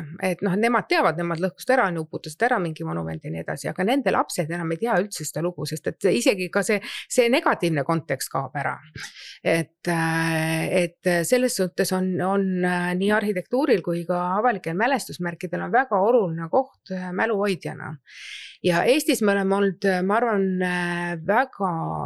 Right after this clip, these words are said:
tublid ja edumeelsed Nõukogude pärandi siis, äh, säilitamisel. Ja nüüd selles tänases sõja kontekstis meil oli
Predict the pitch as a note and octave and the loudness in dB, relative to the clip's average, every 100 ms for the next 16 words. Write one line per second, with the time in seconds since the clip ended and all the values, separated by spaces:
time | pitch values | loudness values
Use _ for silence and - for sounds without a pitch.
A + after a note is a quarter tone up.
0 | C3+ D#3 C4 D4 A3 D#3 E3+ A3+ C4+ G3 | -6 -4 -2 2 2 2 0 2 2 0
1 | D#3+ - E3+ G#3 G3+ D#3+ D#3+ E3+ G3+ F#3+ | -2 -4 -2 -2 -2 -6 -4 -2 0 0
2 | E3 D#3+ E3 E3 E3 D#3 E3 D#3+ D#3 - | -4 -4 -6 -4 -6 -8 -6 -6 -6 -4
3 | - E3+ D#3+ D3+ D#3 A#3+ D#4+ C4 - E3 | -4 -2 -2 -4 -2 0 2 2 -2 -8
4 | D#3+ - A2 E3 - - - - - - | -8 -6 -6 -8 -12 -16 -14 -16 -18 0
5 | F3 F3+ F#3+ - - F#3+ E3+ - A#3+ D#4 | 2 4 2 0 -4 -2 -2 2 2 2
6 | F3 D3+ - B3+ D4+ F#3 F3+ F#3+ - D3+ | 0 -2 2 2 4 2 2 0 0 -2
7 | B2+ - - - G3+ G3+ G3+ G3+ F#3+ | -2 -8 -8 -2 2 4 4 4 2